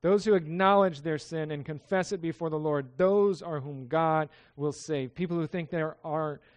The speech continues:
that they are better than others, people who have their own self-righteousness, who think they have no need for repentance,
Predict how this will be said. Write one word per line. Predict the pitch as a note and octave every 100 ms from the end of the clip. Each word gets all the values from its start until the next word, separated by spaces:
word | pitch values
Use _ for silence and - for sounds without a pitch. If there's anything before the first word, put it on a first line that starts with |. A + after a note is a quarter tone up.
| _ -
that | C#3+
they | F3+ E3+
are | D#3
better | B2+ A2+ D#3+ F#3
than | F#3 F3+
others, | F#3 F#3+ F#3+ - _ _ _
people | - F3+ F3 E3
who | D#3+
have | C3 D#3+ E3 D3
their | C#3+ -
own | E3 E3+ F3 F3+
self-righteousness, | - - E3+ E3+ - D3 D#3+ D#3 F3 - F3 E3
who | D3+
think | - E3 D#3
they | D#3+ C#3
have | A2+ D3+ D#3 E3 - - D#3+
no | D#3+ D#3+
need | D#3 D#3+
for | - D#3
repentance, | C#3+ D3 D#3 D#3 F#3